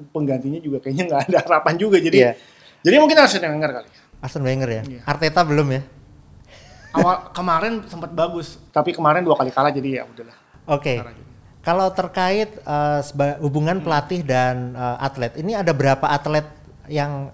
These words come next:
Speaker 2: ada di Indonesia, yang terutama yang, eh, training center untuk timnas e-sport fifa ini?
Speaker 1: Jadi sekarang itu masih tiga sih,
Speaker 2: Hmm.
Speaker 1: masih tiga, masih tiga. Cuman memang kedepannya bakal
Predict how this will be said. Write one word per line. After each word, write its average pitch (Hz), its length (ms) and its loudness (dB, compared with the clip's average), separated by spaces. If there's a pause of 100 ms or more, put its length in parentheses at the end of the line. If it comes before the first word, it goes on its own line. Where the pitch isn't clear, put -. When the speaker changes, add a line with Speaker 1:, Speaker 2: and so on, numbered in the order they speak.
Speaker 2:
ada 131 320 -4
di 135 100 0
Indonesia, 139 400 0
yang 123 240 -4
terutama 147 380 -2
yang, 160 260 -4
eh, 135 240 -6
training 143 320 -4
center 143 320 -4
untuk 135 540 -4
timnas 127 480 -4
e-sport - 340 -6 (220)
fifa 120 400 -6
ini? 104 240 -10
Speaker 1:
Jadi 165 220 0 (180)
sekarang 156 320 0
itu 190 80 -6
masih 196 180 -6
tiga 127 300 -10
sih, - 100 -20 (140)
Speaker 2:
Hmm. 127 320 -4 (200)
Speaker 1:
masih 135 220 -14
tiga, 113 420 -18
masih 131 220 -10
tiga. 131 540 2 (640)
Cuman 160 220 -6
memang 160 180 -4
kedepannya 151 380 -4
bakal 147 240 -4